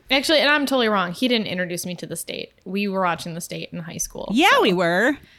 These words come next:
Speaker 1: So
Speaker 2: We were cool.
Speaker 1: <laughs> All right. Let's move on to Shudder News.
Speaker 2: Ugh. I just shuddered. Get it?
Speaker 1: <laughs> I felt it. I felt it over here.
Speaker 2: <laughs>
Speaker 1: All right. So we mentioned last month in our June Tidbits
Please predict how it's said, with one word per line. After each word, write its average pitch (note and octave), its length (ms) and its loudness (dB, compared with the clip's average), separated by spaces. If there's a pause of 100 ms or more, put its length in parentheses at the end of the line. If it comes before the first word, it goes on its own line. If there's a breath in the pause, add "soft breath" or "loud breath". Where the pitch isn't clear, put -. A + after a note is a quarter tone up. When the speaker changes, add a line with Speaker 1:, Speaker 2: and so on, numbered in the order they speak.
(340 soft breath)
Speaker 1:
So - 220 -4
Speaker 2:
We D3 60 2
were D#3+ 140 0
cool. D3+ 500 -2 (120)
Speaker 1:
<laughs> - 100 -6
All D4+ 1000 2 (120)
right. F#3+ 280 2 (1000)
Let's B3+ 300 2
move C4 320 2
on A#3 360 2 (340 loud breath)
to C4+ 440 4
Shudder G#3 440 2
News. F#3 480 0
Speaker 2:
Ugh. D#4+ 500 6 (320)
I A#3 100 4
just A3 180 2
shuddered. E3+ 400 -2 (200)
Get F#3 260 -2
it? - 20 4
Speaker 1:
<laughs> - 1400 -2
I F#3 80 0
felt G3+ 340 2
it. E3+ 180 -2
I F3+ 60 -6
felt F#3 260 -4
it F3+ 60 -4
over F3 160 -2
here. F3 220 -2
Speaker 2:
<laughs> - 1000 -2
Speaker 1:
All G#3+ 80 4
right. F#3+ 200 2 (380 loud breath)
So - 180 0
we C#4 100 4
mentioned E4+ 480 2
last G#3+ 480 4
month G3 380 2
in G3 80 2
our G3 120 4
June G#3+ 440 0
Tidbits F#3+ 480 -4